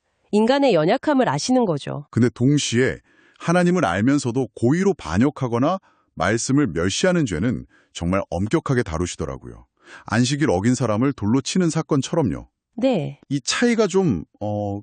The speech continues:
Speaker 2: 극단적으로 느껴지기도 하는데요. 여기서 핵심은 고의성, 그리고 하나님의 주권에 대한 정면 도전인 것 같아요.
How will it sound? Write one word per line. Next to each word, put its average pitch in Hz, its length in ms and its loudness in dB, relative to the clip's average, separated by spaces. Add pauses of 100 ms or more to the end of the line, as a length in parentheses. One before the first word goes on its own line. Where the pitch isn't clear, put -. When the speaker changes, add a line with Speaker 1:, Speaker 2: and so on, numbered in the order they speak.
Speaker 2:
극단적으로 165 680 0
느껴지기도 110 580 -2
하는데요. 98 560 -4 (120)
여기서 131 240 2
핵심은 170 680 2 (100)
고의성, 123 800 2 (240)
그리고 120 280 2
하나님의 160 420 2
주권에 139 500 2
대한 117 340 0 (260)
정면 139 460 2
도전인 123 360 2
것 92 100 0
같아요. 73 460 -8